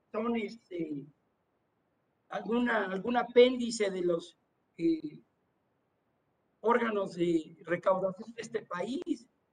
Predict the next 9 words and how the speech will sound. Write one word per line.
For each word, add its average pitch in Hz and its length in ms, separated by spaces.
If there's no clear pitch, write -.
Entonces, 233 280
qué 294 180
grave, 269 560
porque, 196 340
bueno, 254 460
¿en 220 200
qué 285 140
leo, 311 400
compadre? 190 560